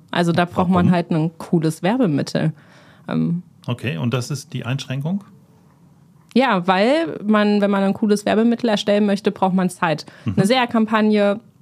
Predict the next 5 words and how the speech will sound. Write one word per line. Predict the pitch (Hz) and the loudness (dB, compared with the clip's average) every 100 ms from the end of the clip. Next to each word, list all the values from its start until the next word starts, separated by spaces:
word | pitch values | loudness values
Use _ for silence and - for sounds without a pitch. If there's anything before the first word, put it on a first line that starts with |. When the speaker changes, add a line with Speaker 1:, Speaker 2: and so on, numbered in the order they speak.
| _ _ - _ - - - | _ _ -20 _ -20 -10 -2
Speaker 1:
könnte | 196 214 | 0 2
man | 190 175 175 | 2 2 2
relativ | 220 - 254 233 | 2 0 0 0
kurzfristig | 220 214 220 214 208 | 0 0 -2 -2 -2
erstellen, | - - - 180 190 202 202 | -2 -4 0 2 2 2 0